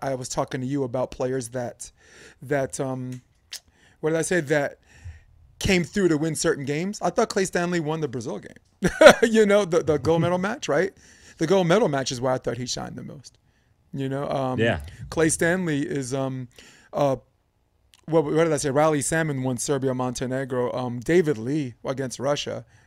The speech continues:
Speaker 1: very big at the end, down by one point, got a one ball kill, block. And then
Speaker 2: He
Speaker 1: there
Speaker 2: had
Speaker 1: was
Speaker 2: a
Speaker 1: an absolute
Speaker 2: big run.
Speaker 1: chuck on a back set by the
Speaker 2: <laughs>
Speaker 1: Russians, no one called. And then David Lee got another kill, match point, and then blocked their oppo for, um, for the game. So,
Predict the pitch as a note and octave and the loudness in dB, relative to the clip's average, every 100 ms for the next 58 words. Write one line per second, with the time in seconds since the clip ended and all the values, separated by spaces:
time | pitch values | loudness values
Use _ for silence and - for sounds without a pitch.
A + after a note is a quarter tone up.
0 | - A#2 B2 A#2 A#2+ A#2+ - A#2 A#2 A#2+ | -10 -4 -4 -4 -6 -8 -8 -8 -6 -6
1 | A#2 A#2 A#2 A2+ A#2+ A#2 B2 A#2+ - A#2+ | -6 -6 -4 -4 -4 -6 -6 -8 -6 -8
2 | G#2+ A2+ C3 A#2 B2+ B2+ B2+ - - - | -6 -6 -6 -6 -4 -6 -8 -16 -14 -6
3 | A#2+ B2 - A#2 B2 B2+ - - - - | -4 -4 -8 -6 -4 -6 -10 -20 -18 -18
4 | - - D3+ D3 G2 A#2 C3+ D#3 F3 G#3 | -14 -6 -2 0 0 0 0 2 6 6
5 | G#3+ E3 E3 - - F3+ C3+ D3 C3 B2+ | 6 4 4 4 6 4 4 -2 -4 -4
6 | A#2 C#3 - - B2 C3 - _ - - | -4 -6 -6 -8 -8 -10 -16 _ -18 -16
7 | - - C#3+ C3+ C#3 C#3+ C#3+ C3 B2+ C3 | -10 0 2 2 2 2 0 -4 -4 -2
8 | B2+ B2+ C#3 C3+ C#3 C3 B2+ C#3+ C#3+ B2+ | -4 -2 0 0 0 -6 -6 -4 -4 -4
9 | B2+ C#3+ C#3 B2+ A#2+ C#3 C#3 C#3+ D3 C#3+ | -6 -2 -2 -2 -4 -4 -4 -4 -4 -4
10 | D3 - C3 C3 - C#3+ C#3 C#3 C3 B2 | -8 -12 -8 -8 -10 -8 -8 -6 -8 -8
11 | B2 B2+ - C3 C3+ C3+ C3 C3 - C3+ | -6 -6 -4 -4 -4 -6 -10 -12 -10 -10
12 | A#2+ C3 A#2 A#2 A#2 A#2+ - B2+ B2 C#3 | -10 -10 -10 -10 -12 -14 -12 -10 -10 -12
13 | A#2+ - B2 B2 | -10 -10 -10 -14